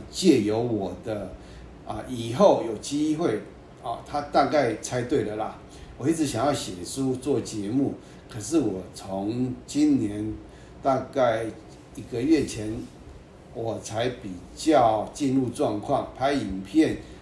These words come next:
这中间也发生一些问题，可是我慢慢把它克服掉了。啊，像我刚刚本来拍一半，然后后来断掉了，我要重拍。那就是我在，我在拍的时候有时候会忘记了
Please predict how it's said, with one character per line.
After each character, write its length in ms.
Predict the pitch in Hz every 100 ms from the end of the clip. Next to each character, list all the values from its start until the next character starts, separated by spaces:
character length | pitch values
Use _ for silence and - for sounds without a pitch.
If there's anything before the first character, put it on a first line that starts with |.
| -
这 100 | 147
中 280 | 143 139 135
间 200 | 135 135
也 120 | 113 - -
发 180 | 123 113
生 340 | 120 117 120 -
一 40 |
些 160 | 120 131
问 240 | 120 107
题， 140 | 95 87 82 - - -
可 80 | 101
是 140 | 156
我 220 | 127 104 92 131
慢 180 | 123
慢 160 | 123 113
把 120 | 95
它 140 | 95 110
克 180 | -
服 100 | 113 - -
掉 160 | 131 104
了。 240 | 92 95 - - -
啊， 180 | 107 95 123 120 120 -
像 160 | 139
我 80 | 104
刚 180 | 131 123
刚 300 | 123 123 123
本 120 | 110 95
来 60 | 98 -
拍 220 | 123 117
一 180 | 117 104 127
半， 200 | 117 107 113
然 80 | 110
后 60 |
后 160 | 135 117
来 160 | 101 98
断 200 | - 101
掉 160 | 104 104
了， 200 | 90 -
我 100 | - 95
要 80 | 120
重 140 | - 98 98
拍。 200 | 107 107 107 - - -
那 80 |
就 140 | 165 165
是 280 | - 139 - - - -
我 180 | 104 98
在， 360 | - 160 131 - - - -
我 80 | 107
在 200 | - 147 -
拍 220 | - 147
的 100 | 143
时 100 | - 131
候 60 |
有 140 | 98 95
时 100 | 120
候 120 | 117
会 60 |
忘 200 | 123 101 92
记 200 | 107
了 80 | 92